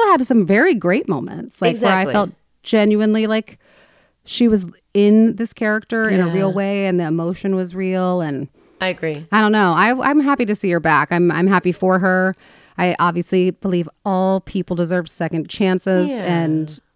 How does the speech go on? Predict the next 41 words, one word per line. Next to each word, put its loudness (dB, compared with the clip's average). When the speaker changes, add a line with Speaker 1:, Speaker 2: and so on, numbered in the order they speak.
Speaker 1:
and -2
I, 0
I 2
hope 0
this, -4
I 0
hope -2
this -8
ends -2
up -8
being 0
her -6
big -6
comeback. -6
And -6
she, -6
'cause -2
she 0
was 2
so 0
good, 0
you 0
know, 0
like, -2
Speaker 2:
She 0
was 2
so -2
Speaker 1:
remember, 0
Speaker 2:
good. -2
Speaker 1:
remember 4
how -4
good -4
she -6
was, -8
you -12
guys. -16
Speaker 2:
I -4
do. -10
I -6
remember -4
her. -8